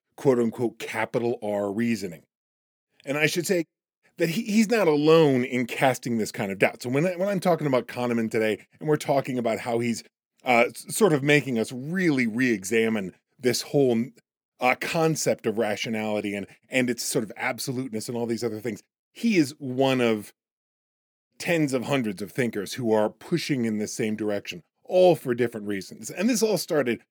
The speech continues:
very shortly after Mill, actually. So you look at folks like, uh, for different reasons, Kierkegaard, Schopenhauer, Nietzsche, you look at the existentialists, you look at all of postmodernity.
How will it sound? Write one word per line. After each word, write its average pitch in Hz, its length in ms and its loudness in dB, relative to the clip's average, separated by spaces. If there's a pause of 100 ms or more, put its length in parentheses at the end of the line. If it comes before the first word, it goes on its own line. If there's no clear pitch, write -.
(260)
very 185 340 4
shortly 139 560 0
after 107 380 -6
Mill, 107 520 0
actually. 92 460 -12 (260)
So - 140 0
you 151 80 8
look 156 200 4
at 131 100 -6
folks 139 280 -2
like, 117 260 -2 (400)
uh, 110 40 -12
for 147 200 2
different 143 360 2
reasons, 113 380 -2
Kierkegaard, 113 600 -2
Schopenhauer, 120 800 -4
Nietzsche, 139 500 0 (240)
you 165 140 0
look 156 180 4
at 139 80 -6
the 147 100 2
existentialists, 131 840 0
you 165 100 -6
look 156 200 0
at 165 140 -6
all 170 340 6
of 120 140 -2
postmodernity. 113 840 -2